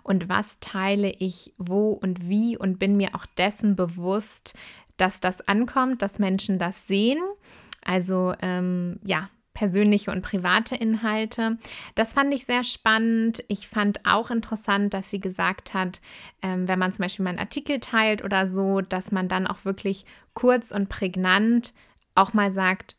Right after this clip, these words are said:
das sehe ich anders und warum sehe ich das anders, also Position zu beziehen und sich da auch so ein bisschen als Dienstleister oder Dienstleisterin für das eigene Netzwerk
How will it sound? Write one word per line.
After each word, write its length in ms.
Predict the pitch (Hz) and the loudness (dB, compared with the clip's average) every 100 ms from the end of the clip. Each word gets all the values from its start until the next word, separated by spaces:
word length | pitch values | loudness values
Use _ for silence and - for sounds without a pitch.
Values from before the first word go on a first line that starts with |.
| _ - | _ -4
das 180 | 196 - | -2 0
sehe 140 | 196 | 0
ich 200 | 190 - | 0 2
anders 600 | 196 226 277 311 370 - | 4 4 0 -2 -4 -6
und 160 | 202 196 | -2 -2
warum 320 | 180 220 277 | 0 -2 -2
sehe 160 | - | -4
ich 100 | - | -6
das 240 | - - - | -6 -8 -6
anders, 400 | 262 285 294 - | -6 -4 -6 -6
also 220 | 202 190 | -4 -4
Position 640 | 190 202 190 190 - 247 | -4 -6 -6 -6 -4 -4
zu 180 | 277 240 | -4 -4
beziehen 480 | 226 226 - 233 226 - 254 - | -6 -6 -2 0 -2 -6 -10 -2
und 140 | 202 | 0
sich 260 | 202 - - | 0 -4 -4
da 260 | 196 220 | -2 -2
auch 180 | - 214 | -2 -4
so 140 | - 214 | -2 0
ein 160 | 202 | 0
bisschen 600 | 196 226 - - 240 226 - | 0 -2 -2 -2 0 0 -2
als 540 | 190 190 190 196 - - - - - _ - | -2 0 -2 -4 -12 -12 -20 -20 -20 _ 2
Dienstleister 920 | 226 302 294 - 196 196 220 - 226 | 4 6 2 0 2 2 2 0 0
oder 160 | 196 190 | 2 0
Dienstleisterin 1000 | 170 208 269 - 208 208 - 196 185 220 | 0 0 0 0 0 0 -2 -2 2 2
für 140 | 220 | 2
das 220 | 202 202 - | 0 -2 0
eigene 360 | 185 196 208 | 2 4 6
Netzwerk 760 | 190 185 220 - 214 180 180 | 6 2 -2 -8 -4 0 0